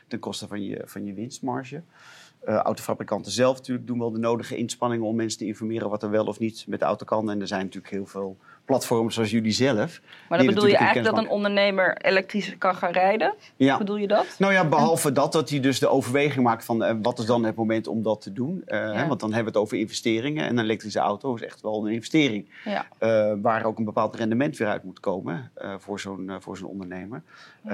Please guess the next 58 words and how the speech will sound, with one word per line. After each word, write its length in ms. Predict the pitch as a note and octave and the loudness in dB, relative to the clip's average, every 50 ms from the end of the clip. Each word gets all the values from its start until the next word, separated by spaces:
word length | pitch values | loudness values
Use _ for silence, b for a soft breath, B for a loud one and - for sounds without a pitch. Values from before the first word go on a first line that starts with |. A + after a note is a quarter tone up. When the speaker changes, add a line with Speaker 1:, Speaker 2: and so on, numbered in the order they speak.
| G2+ G#2 | 0 2
Speaker 1:
Eh, 80 | G#2+ | 2
ja, 60 | G#2 | 2
als 160 | - - - - | 2 0 0 0
je 60 | A2 | 0
naar 160 | G#2+ G#2+ G2+ | 0 0 0
duurzame 460 | G#2+ A#2 A2+ G#2+ - A2+ G#2+ G#2+ G#2 | 0 0 0 2 2 2 2 2 2
mobiliteit 520 | G#2+ G#2+ G#2 G#2 G#2+ F#2+ - G2+ G#2 G#2 F#2+ | 2 2 2 0 -2 0 0 0 0 -2 -4
in 120 | F#2+ F#2+ | -8 -10
het, 160 | F#2+ F#2+ - | -10 -12 -12
in 80 | - - | -12 -10
het 100 | G2 - | -4 0
algemeen 400 | - G2+ - G#2 A2+ B2 B2+ B2 | 0 0 0 0 0 0 0 0
kijkt, 320 | - A2 G2 G2 - - | 0 0 0 -2 -6 -12
ja, 220 | - - G2+ F#2+ F#2 | -12 -8 -6 -6 -4
dan 300 | - G#2 G#2 G#2 G2+ - b b b b b b | -2 -2 -2 -2 -6 -8 b b b b b b
zou 220 | - - B2+ A#2+ B2+ | -2 2 4 4 4
ook 100 | B2+ A#2+ | 4 2
de 60 | B2+ | 2
ondernemer 440 | A#2+ B2 B2 B2 B2 B2 A#2+ A#2+ - | 2 4 4 4 2 2 2 0 -2
echt 120 | - - | -2 -2
moeten 180 | C3 B2+ B2+ B2 | -4 -4 -2 0
kijken 300 | - B2+ B2 A#2+ B2 A#2+ | 0 0 0 0 -2 -6
van, 120 | B2+ B2 | -6 -4
"Oké, 220 | B2+ - A2+ G#2 G#2 | -2 0 2 2 4
waar 180 | A2+ B2 B2+ | 2 2 2
heb 140 | C3+ C#3 B2+ | 2 0 0
ik 60 | B2+ | 2
nu 100 | C3 C#3 | 4 4
nog 120 | C3+ B2+ - | 4 4 0
echt 160 | G#2+ - - | -6 -6 -4
een 60 | - | -2
auto 300 | - G2+ G#2+ A2 - C3 | -2 0 -2 -2 -6 -10
voor 180 | B2 C#3 C3+ C3 | -10 -8 -8 -8
nodig?" 460 | C#3 C#3+ D#3 D#3+ G3+ G3+ - - _ _ - - | -6 -8 -8 -10 -10 -12 -14 -20 _ _ -12 -8
Speaker 2:
Mhm. 100 | F3+ - | -4 -2
Speaker 1:
Hè, 240 | E3+ E3 C#3+ A#2+ A#2+ | -2 0 0 -2 -2
eh, 60 | A#2 A2 B B B B B B | -4 -6 B B B B B B
een 180 | - G#2+ G#2+ | -6 -4 -2
stuk 180 | G2+ - C#3+ B2 | 0 2 2 4
naast 220 | A#2+ B2+ B2 A2 - | 4 4 2 2 0
batterie 360 | B2 A2+ - A#2 G2+ G#2+ A#2 | -2 -2 -2 -2 -2 -2 -2
verhuren 380 | - A#2+ A2+ A2+ B2 A2+ A2+ A2 | -2 -2 -2 0 0 0 2 0
wij 220 | A2 A2 G#2+ F2+ | 0 0 0 -2
aan 140 | F2 G#2 G2 | -4 -6 -4
PostNL. 640 | - A#2 A2 - - - G2+ G#2 A2 B2+ E3+ A#3 - B B B B B B | -4 -4 -4 -4 -4 -6 -4 -2 0 0 0 -2 -4 B B B B B B
En 60 | A2 | -4
die 100 | A2 G#2+ | -2 2
komen 180 | A#2+ A#2 A#2 | 2 2 2
met 100 | A2+ A2 | 4 4
een 60 | G#2+ G#2+ | 4 4
enorme 640 | A#2+ B2+ C3+ C3 B2 A#2 A2+ A2+ A2+ G#2+ G#2 - - | 4 4 2 2 2 2 0 2 0 0 -2 -2 -4
dieseltruck 720 | - A2 A#2 C#3+ D3+ - C3 A#2 F#2+ - B2+ B2 - - | -6 -2 0 2 2 2 0 -2 0 0 0 0 0 -2
vanuit 380 | - - C3+ B2 B2+ A2 G#2+ A2 | -4 0 2 2 2 2 2 0
een 80 | A2+ | 0
distributiecentrum 800 | G#2 A#2+ A2+ - - G#2 B2+ B2+ B2 - A#2 A2 G#2+ A#2 A2 A2+ | 0 0 -2 -4 -2 0 0 0 2 0 -2 -2 -2 -2 0 2
bij 160 | A#2+ A#2 A2 | 2 4 4
ons 220 | G#2+ A2 G#2 - - | 2 2 0 0 0
aan, 320 | - G#2 A2+ D#3 A3 | 0 0 0 0 -2